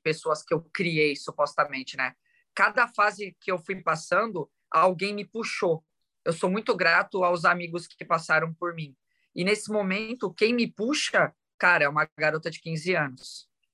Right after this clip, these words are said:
tá ligado? É ela que me puxa. E aí, eu sempre falo pra ela, pra nós irmos pra Belo Horizonte, entendeu? Sempre,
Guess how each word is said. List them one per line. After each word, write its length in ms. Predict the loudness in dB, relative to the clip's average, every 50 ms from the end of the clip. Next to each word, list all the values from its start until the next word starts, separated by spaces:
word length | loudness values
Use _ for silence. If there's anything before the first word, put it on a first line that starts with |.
| _ _ _
tá 80 | -6
ligado? 480 | -4 -2 0 0 0 0 0 0 2 2
É 60 | 4
ela 180 | 4 4 4 2
que 140 | 2 -2 -8
me 100 | -8 -8
puxa. 480 | -8 -6 -8 -6 -6 -8 -8 -10 -10 _ _ _ _ _ _ _ _ _ _ _ _ _ _ _
E 100 | 2 2
aí, 1120 | 4 4 6 4 4 4 4 0 -2 -4 -6 -6 -4 -4 -4 -4 -4 -2 -2 -2 -4 -6 -8 _ _ -2
eu 160 | 0 2 2 0
sempre 480 | -2 -6 -8 -8 -8 -8 -8 -8 -8 -6
falo 380 | -2 2 2 4 4 2 0
pra 160 | 0 2 4 4
ela, 340 | 4 4 4 4 2 0 -2 _ _
pra 140 | 0 0 0
nós 300 | 0 0 -4 -6 -6 -6
irmos 200 | -8 -12 -12 -10
pra 160 | -6 -4 -2
Belo 160 | -2 -2 -2 -4
Horizonte, 600 | -6 -8 -8 -10 -10 -12 -12 -14 -16 -16 -18 -16 _
entendeu? 360 | -12 -8 -4 -4 -4 -4 -6 -10
Sempre, 1000 | -14 -8 -6 -4 -4 -4 -4 -2 0 2 4 4 4 4 2 2 0 0 -2 -2